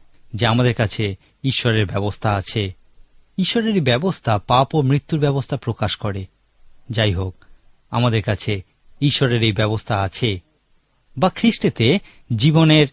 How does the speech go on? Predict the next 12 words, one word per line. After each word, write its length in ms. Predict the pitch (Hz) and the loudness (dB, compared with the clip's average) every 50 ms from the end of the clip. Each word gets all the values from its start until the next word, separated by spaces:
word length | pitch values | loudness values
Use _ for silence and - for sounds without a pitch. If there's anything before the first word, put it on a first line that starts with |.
| _ _ _ _ | _ _ _ _
আত্মার 400 | - 113 131 - _ - 214 208 | 0 0 0 0 _ 2 2 4
ব্যবস্থা 440 | 180 165 156 165 165 - - 143 113 | 4 2 2 2 0 0 2 2 4
আছে, 340 | 110 113 - - - 110 101 | 4 2 0 -2 -4 -4 -2
যা 160 | 95 123 113 | 0 -2 -2
পাপ 380 | - - 120 120 127 135 - - | 0 0 2 4 4 4 2 2
ও 80 | 135 | 0
মৃত্যুর 400 | 120 117 120 131 - - 180 165 | 2 2 0 0 0 -4 -2 0
ব্যবস্থার 400 | 147 143 135 135 131 - - 139 | 2 2 0 0 -2 -2 -2 -4
উপরে 220 | 123 - 139 135 123 | -2 -2 -2 -2 0
জয়লাভ 320 | 107 117 107 107 117 113 - | 0 0 2 2 0 -2 -2
করতে 280 | - 117 - - - | -4 -8 -6 -4 -4
সমর্থ। 520 | 190 - - 107 95 98 98 - - - | -4 -2 -2 -2 0 0 -2 -2 -2 -2